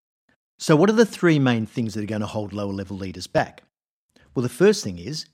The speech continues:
giving too much deference to authority. Now, sure, you need to respect your boss's position and their experience, and you need to follow their direction. They have a better perspective than you do simply by definition. They get to see more from a higher level.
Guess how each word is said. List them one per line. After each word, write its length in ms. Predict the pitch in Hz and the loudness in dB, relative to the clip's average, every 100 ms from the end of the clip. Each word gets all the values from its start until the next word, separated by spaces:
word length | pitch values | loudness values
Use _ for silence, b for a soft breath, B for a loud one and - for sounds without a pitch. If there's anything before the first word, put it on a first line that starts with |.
| _ _ | _ _
giving 260 | 120 117 117 | -4 -2 -4
too 220 | - 175 | -2 0
much 340 | 202 202 - | 0 -2 -8
deference 580 | - 139 - 85 120 - - - | -4 -4 -6 -14 -12 -12 -16 -12
to 200 | 110 107 | -8 -8
authority. 480 | - 104 95 - _ _ _ _ _ _ _ _ _ | -6 -8 -8 -12 _ _ _ _ _ _ _ _ _
Now, 120 | 247 | -6
sure, 320 | - - 139 | -4 0 2
you 120 | 135 127 | 2 0
need 140 | 143 | -2
to 60 | 151 | -6
respect 360 | 147 - 139 | -8 -6 -6
your 100 | 123 | -6
boss's 300 | 101 120 - | -6 -6 -8
position 580 | - 123 98 87 - 170 - _ _ - | -12 -12 -12 -14 -12 -12 -12 _ _ -2
and 180 | 180 | 2
their 140 | 165 147 | 4 2
experience, 540 | 139 - - 104 156 | 0 -10 -14 -12 -12
and 220 | - 151 | -6 -4
you 60 | 147 | -2
need 180 | 156 175 | -2 -4
to 60 | 165 | -4
follow 260 | 135 120 | -4 -2
their 140 | 110 101 | -4 -6
direction. 520 | 95 107 - - - _ _ _ _ _ b b | -6 -8 -8 -16 -20 _ _ _ _ _ b b
They 160 | 123 139 | -4 -4
have 140 | 117 | -4
a 60 | 92 | -8
better 220 | 82 131 | -8 -8
perspective 480 | 151 - 170 160 170 | -8 -6 -6 -4 -4
than 140 | 160 | -2
you 120 | 120 107 | 0 0
do 220 | 110 104 B B | -2 -4 B B
simply 420 | - 135 - 117 | -4 -4 -4 -6
by 220 | 101 107 | -4 -8
definition. 520 | 95 98 104 107 - | -8 -10 -8 -8 -8
They 120 | 92 | -10
get 220 | 95 127 131 | -8 -8 -8
to 80 | |
see 240 | 113 117 101 | -8 -6 -4
more 260 | 104 120 | -4 -4
from 200 | 165 120 | -4 -6
a 40 | 101 | -6
higher 240 | 98 92 | -6 -8
level. 320 | 90 95 - | -8 -10 -10